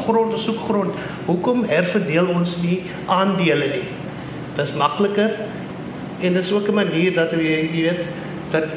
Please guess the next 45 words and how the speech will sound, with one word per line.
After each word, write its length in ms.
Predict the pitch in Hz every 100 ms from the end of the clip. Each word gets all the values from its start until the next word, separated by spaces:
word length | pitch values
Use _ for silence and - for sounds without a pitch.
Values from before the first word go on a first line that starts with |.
| - 156
do 280 | 160 165 165
sharing 420 | - 196 196 202
of 80 | 175
wealth. 420 | 143 208 - - - - - -
So 80 | 190
ons 180 | 185 175
gaan 200 | 262 269
aan 200 | 247 202
oor 120 | 196
grond, 460 | 196 254 220 202 196
maar 180 | 180 175
as 140 | 180
jy 60 | 208
nie 120 | 240 147
weet 180 | 180 196
hoe 80 | 185
om 120 | 175
te 60 |
boer 320 | 165 - 175 170
nie, 160 | 165
gaan 140 | - 175
jy 100 | 180
nie 160 | 202
die, 220 | 202 185 175 - - -
die 80 | 170
vermorsing 580 | - 156 143 165 - 196
van 100 | 185
die 100 | 175
boerdery 500 | 151 147 151 165 151
maak. 360 | 147 208 - - - - - - - - -
Ek 180 | 214 214
sal 180 | - 180
definitief, 580 | 180 175 151 165 160 139
ek 160 | 139
meen, 120 | 151
ek 160 | 147 143
gee 200 | - 160 160
klas 240 | 175 170
in 140 | 156 120
landbou, 380 | 151 165 143 - - - - -
maar 140 | 156
ek 140 | 170 175
sal 180 | 208 208
nie 120 |
'n 60 | 185